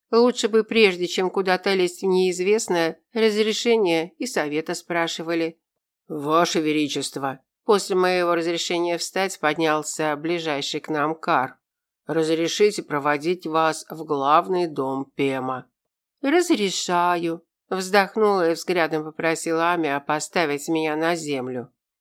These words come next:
Кары расступились перед нами, но едва мы проходили, ряды тут же смыкались обратно. Неприятное ощущение, как будто тебя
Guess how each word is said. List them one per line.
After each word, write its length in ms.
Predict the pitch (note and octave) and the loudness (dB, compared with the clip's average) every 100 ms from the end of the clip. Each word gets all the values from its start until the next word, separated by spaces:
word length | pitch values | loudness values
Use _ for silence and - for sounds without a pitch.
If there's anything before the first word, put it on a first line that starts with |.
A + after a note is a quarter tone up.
| _ | _
Кары 300 | G#3+ G3+ G3 | 0 2 2
расступились 640 | F#3+ - G#3 G3 G#3+ F#3+ - | 0 -4 -6 0 0 0 -2
перед 280 | E3+ E3 | -2 0
нами, 500 | F3 F#3 F#3 F3 E3 _ - | 0 2 2 2 0 _ -4
но 160 | G#3 G#3 | 4 6
едва 300 | G3 G3+ G3 | 6 4 4
мы 160 | G3 | 2
проходили, 840 | F#3+ F#3+ F3+ G3 F#3+ A3 F#3+ F3 - - | -2 -6 2 2 4 2 4 0 -6 -12
ряды 340 | F#3+ G3 F#3 F3+ | 0 0 2 -2
тут 420 | _ F3 G#3 G3+ | _ -2 -2 0
же 120 | G#3+ | -4
смыкались 680 | - E3+ D#3+ C#3+ C#3 C#3+ - | 0 -2 -2 -4 -2 -4 -2
обратно. 680 | C#3 C3+ D3 C3+ - C3+ - _ _ | -4 -4 -6 -6 -8 -14 -14 _ _
Неприятное 760 | A#3 A#3 A3+ A3 A3+ A#3+ E3+ D3 | -2 -2 2 4 4 2 -2 -2
ощущение, 840 | C#3+ D3+ D3+ - D#3 D3 D3+ C#3+ _ _ | -2 -4 -6 -4 -4 -2 -2 -4 _ _
как 200 | - G3 | -6 -4
будто 220 | F3+ F3 F3 | -4 -6 -6
тебя 440 | F3 E3+ E3+ | -4 -4 -4